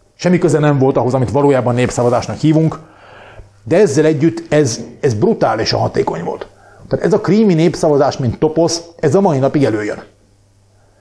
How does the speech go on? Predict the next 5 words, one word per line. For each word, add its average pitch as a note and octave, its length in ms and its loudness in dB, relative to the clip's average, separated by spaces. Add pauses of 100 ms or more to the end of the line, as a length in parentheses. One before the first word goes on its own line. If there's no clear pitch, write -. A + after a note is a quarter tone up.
(500)
Mert F#3 160 -2
egyszerűen F3+ 320 2
nem G3 280 2
tudunk D3+ 340 2
eleget, C3 600 0